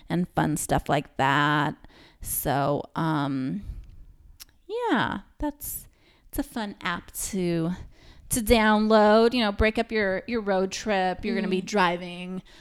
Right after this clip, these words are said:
Speaker 1: for a while. Maybe you wanna, you wanna stop and, and see some cool stuff.
Speaker 2: Yeah, and, um, Janine didn't cover these, but some of the apps that I have for, on, like, on my phone that I use for travel,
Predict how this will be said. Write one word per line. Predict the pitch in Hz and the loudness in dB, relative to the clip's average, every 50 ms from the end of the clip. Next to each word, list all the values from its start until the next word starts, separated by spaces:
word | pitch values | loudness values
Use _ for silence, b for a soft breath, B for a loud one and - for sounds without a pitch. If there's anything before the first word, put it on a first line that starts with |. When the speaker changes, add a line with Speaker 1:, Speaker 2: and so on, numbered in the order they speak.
| b b - | b b -4
Speaker 1:
for | - 233 226 | 0 2 2
a | 214 | 4
while. | 190 180 175 165 165 165 170 180 180 180 180 190 214 | 4 4 4 4 4 4 4 4 4 2 0 0 -2
Maybe | 214 202 196 196 190 | -2 -4 -4 -4 -4
you | 190 196 | -4 -4
wanna, | 196 202 196 190 208 220 208 202 | -4 -4 -4 -4 -6 -6 -8 -8
you | 202 202 202 | -10 -8 -6
wanna | 190 190 196 208 | -6 -6 -6 -6
stop | - - 233 233 - - | -6 -6 -6 -6 -4 -4
and, | 220 220 226 233 233 240 254 262 262 262 | -4 -2 -2 -2 -4 -6 -10 -14 -6 -2
and | 269 269 - | -2 -2 -2
see | - - 311 | -4 -6 -6
some | 320 - - 339 330 330 320 | -6 -6 -6 -8 -8 -8 -10
cool | - - 349 311 | -6 -4 -4 -4
stuff. | - - - 330 - - - - 254 | -2 0 0 -2 -2 -2 -6 -10 -12
Speaker 2:
Yeah, | 247 254 294 311 262 190 175 170 - - - - | -8 -6 -4 -2 -2 -2 -2 -4 -4 -8 -6 -2
and, | - 269 262 262 247 240 - - | 0 0 2 0 0 -4 -6 -6
um, | - 220 202 196 196 196 190 190 185 190 196 - - _ _ _ _ _ _ - | -4 -2 -2 -2 -4 -6 -8 -10 -12 -12 -14 -14 -16 _ _ _ _ _ _ -10
Janine | - - 269 277 311 320 311 | -6 -4 -2 0 0 0 0
didn't | 330 330 311 311 277 | -2 -2 -2 -2 -2
cover | 269 226 202 196 214 214 | -2 -2 -2 0 -2 -2
these, | 220 220 220 220 220 - | -2 -2 -2 -4 -4 -4
but | - 190 196 - | -6 -6 -6 -6
some | - 202 196 | -6 -6 -6
of | 202 202 | -4 -4
the | 202 - - - | -4 -4 -2 -2
apps | 175 180 - - - | -2 -2 -4 -6 -6
that | 196 185 - - | -6 -6 -6 -4
I | - 180 175 | -4 -4 -2
have | 190 196 196 185 190 196 208 214 - - - | -2 -2 -2 -2 -2 -2 -4 -6 -10 -16 -10
for, | - 208 190 - - | -6 -4 -4 -4 -4
on, | - 185 180 | -4 -4 -2
like, | 180 175 - | -4 -4 -4
on | 175 180 180 | -6 -6 -4
my | 175 170 180 | -4 -4 -6
phone | 185 - 190 190 190 190 190 | -4 -4 -4 -4 -4 -4 -4
that | 190 190 | -4 -4
I | 190 190 | -4 -4
use | 190 190 190 190 190 196 202 - | -4 -6 -6 -8 -8 -8 -10 -12
for | - - 190 185 180 175 175 175 | -12 -8 -6 -4 -4 -4 -4 -6
travel, | - - - - 160 170 165 175 180 185 214 | -8 -10 -8 -6 -6 -4 -4 -4 -4 -4 -4